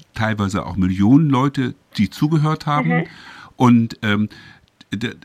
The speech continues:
Speaker 1: es war aber nicht mehr möglich, dass Gopjorum hier in Europa auftreten konnte. Die Konsequenz war eben dann, dass es dann hier,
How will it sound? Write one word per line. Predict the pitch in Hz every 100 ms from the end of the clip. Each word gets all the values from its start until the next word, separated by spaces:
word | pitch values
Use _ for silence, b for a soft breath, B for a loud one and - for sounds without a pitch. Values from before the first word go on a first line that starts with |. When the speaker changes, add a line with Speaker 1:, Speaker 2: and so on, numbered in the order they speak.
| -
Speaker 1:
es | 110
war | 120
aber | 120
nicht | 120 117
mehr | 104
möglich, | 113 165 -
dass | 127 -
Gopjorum | 120 - 120 113 110
hier | 110
in | 85
Europa | 98 95 156 170
auftreten | 151 156 - 139 135
konnte. | 135 123 127 B B B -
Die |
Konsequenz | - 113 110 - 127 151
war | 139 131
eben | 131 123
dann, | 117 117
dass | 113
es | 113
dann | - 110
hier, | 107 117 117